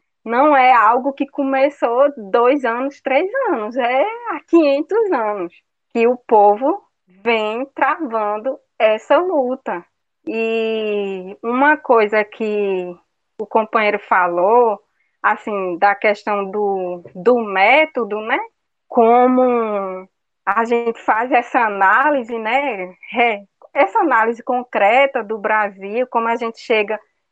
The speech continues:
nesses apontamentos e entendendo, né, que há, é, não vai existir um método científico que vai ser desenvolvido longe desse processo.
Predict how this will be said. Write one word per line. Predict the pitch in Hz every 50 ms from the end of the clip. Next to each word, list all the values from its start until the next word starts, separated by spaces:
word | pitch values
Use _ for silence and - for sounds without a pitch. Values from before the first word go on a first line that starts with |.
| _ - -
nesses | 208 214 220 220 214 220 226 247 240 - - - 240 220 214 214
apontamentos | 226 208 208 208 - 233 220 208 - 254 214 196 185 185 185 190 202 220 254 294 320 320 - 240 208 190 - _ _ _ _ _ _ _ -
e | 233 233 254 269 294 320 330 339 339 339 320 330
entendendo, | 302 320 320 330 - 415 508 605 523 392 269 233 202 190 185 196
né, | 202 196 202 220 240 247
que | - - - 262
há, | 247 247 262 311 311 214 - _ _ _ _ _ _ _ -
é, | 220 214 214 208 202
não | 214 233 294 440 587 539 330
vai | 262 254 233 240 247 277
existir | 269 254 262 277 - - - 247 240
um | 254 285 302 285
método | 262 214 196 190 190 202 196 - 285 254 233 269 302 - _ _ _ _ _
científico | _ - 262 233 233 226 220 _ - 220 208 208 214 233 247 - - - 285 277 311 320 _ _ - _ _ _ _
que | - 262 247 233
vai | 240 254 254 277
ser | - 277 240 233 233
desenvolvido | 233 269 247 262 262 254 240 254 254 254 233 226 226 220 226 247 269 269 240 285 302 302 302 294 277 247 226
longe | 220 233 233 240 247 262 277 302 349 359 349 349 359 349 339
desse | 247 214 220 247 240 294 - -
processo. | - - - 539 622 - - - 427 233 202 185 180 -